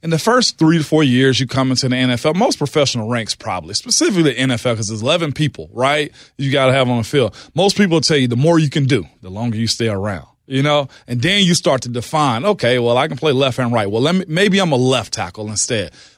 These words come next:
But that motto of the more you can do, the longer you stay around, N P F is living by that, and you gotta love it, Red. Like you said it,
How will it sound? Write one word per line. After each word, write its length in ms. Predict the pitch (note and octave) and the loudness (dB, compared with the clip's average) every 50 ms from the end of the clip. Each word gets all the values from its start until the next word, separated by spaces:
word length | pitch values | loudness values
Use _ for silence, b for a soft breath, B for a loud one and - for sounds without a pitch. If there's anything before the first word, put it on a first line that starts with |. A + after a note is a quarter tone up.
| B | B
But 220 | - E3+ D#3 B2 - | -2 -2 -2 0 0
that 180 | G3 A3 G#3 | 0 0 0
motto 480 | E3+ D3+ D#3+ E3 D#3+ D#3 D#3 D3 B2+ C3 | 0 0 0 2 2 2 2 2 2 2
of 140 | B2 A2+ A2+ | 0 0 -2
the 80 | B2+ | -2
more 320 | A#2+ A#2+ C3+ D#3 F3 F#3 F3+ | -2 0 2 4 4 4 4
you 180 | E3 E3+ F#3 | 4 4 2
can 220 | F3+ - F3 D3 B2+ | 2 0 -2 -2 2
do, 400 | A#2 E3 F#3+ A#3 B3 B3+ A#3+ - _ _ _ _ _ _ _ _ | 2 4 6 6 4 4 2 -2 _ _ _ _ _ _ _ _
the 80 | C#3+ | -2
longer 260 | C3 C#3+ E3+ F#3 F#3 E3 | 0 2 2 2 0 0
you 100 | F3+ F3+ | 0 -2
stay 180 | - - G#3 | 0 2 2
around, 340 | F#3+ F#3 G#3 G#3+ G3+ F#3 - - | 2 4 4 2 0 0 -2 -2
N 180 | G3 G#3 A3 G#3+ | -2 0 0 0
P 200 | - G3+ F3 F3 | 0 0 2 2
F 160 | F#3+ F3+ - | 2 0 0
is 140 | B2 G#2 F#2+ | -4 -4 -2
living 340 | G#2+ A#2+ C#3+ C#3 C3 B2 A#2 | 0 0 0 2 0 0 0
by 140 | A2+ G#2+ | 0 0
that, 180 | G#2 A2 A2+ G2+ | 0 -2 -2 -2
and 120 | B2+ D3 | -2 0
you 80 | D#3 F#3 | 0 0
gotta 220 | F3 A3 F3+ C3 | 2 0 0 0
love 260 | A2 A#2+ C#3 D3+ D3 B2 | 0 0 2 0 0 0
it, 60 | A2 | -2
Red. 160 | A2+ A#2+ B2 | -6 -4 -2
Like 200 | D#3 G3 F#3 - | -2 -2 -2 -2
you 80 | C#4 B3 | -2 -2
said 260 | - - B3+ G3+ B2+ | -2 0 0 0 0
it, 120 | A2 B | -2 B